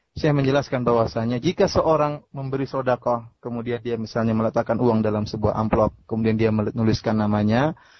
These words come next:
maka kata Syekh, eh, itu kembali kepada niatnya. Kalau ternyata dia menulis namanya, niatnya dengan niat yang buruk, contohnya agar dipuji oleh orang,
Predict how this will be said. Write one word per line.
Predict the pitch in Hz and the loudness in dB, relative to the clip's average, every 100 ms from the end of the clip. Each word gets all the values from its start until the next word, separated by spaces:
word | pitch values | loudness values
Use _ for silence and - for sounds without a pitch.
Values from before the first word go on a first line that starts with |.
| - _ | -20 _
maka | - 117 120 113 | -4 0 0 0
kata | 110 110 | 0 -2
Syekh, | - 135 139 - - _ | 0 2 2 0 -2 _
eh, | 113 113 113 151 | 0 2 4 2
itu | |
kembali | 175 151 165 160 | 2 2 2 2
kepada | 147 135 127 | 0 0 0
niatnya. | 117 104 143 113 - _ _ _ _ _ | -2 -4 -8 -12 -16 _ _ _ _ _
Kalau | - 139 139 | -2 0 2
ternyata | 139 160 156 139 | 2 2 0 2
dia | 156 147 | 2 2
menulis | 147 147 139 | 2 2 2
namanya, | 131 139 147 139 | 0 2 2 2
niatnya | 131 135 143 - 135 131 127 139 | 2 2 0 0 -2 -2 -4 -10
dengan | 147 131 131 131 | -8 0 2 2
niat | 131 123 | 0 0
yang | 123 120 | -2 2
buruk, | 127 131 127 - | 4 4 2 -2
contohnya | - 127 123 127 123 | -4 -2 -2 -4 -4
agar | 120 120 | -2 -2
dipuji | 113 113 123 117 | 0 0 0 -2
oleh | 117 120 120 | -4 -4 -2
orang, | 123 120 117 117 | 0 0 -4 -10